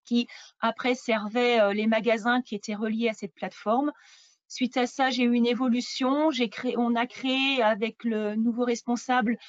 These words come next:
un, une, un nouveau poste qui était, euh, répartiteur.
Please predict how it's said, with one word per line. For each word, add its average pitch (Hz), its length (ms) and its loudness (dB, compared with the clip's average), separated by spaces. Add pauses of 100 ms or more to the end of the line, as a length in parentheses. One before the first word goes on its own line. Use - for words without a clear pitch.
(280)
un, 202 580 0 (520)
une, 240 220 4
un 220 440 0
nouveau 254 300 4
poste - 380 -2
qui 247 60 -4
était, 233 380 2
euh, 196 160 4
répartiteur. 247 720 -2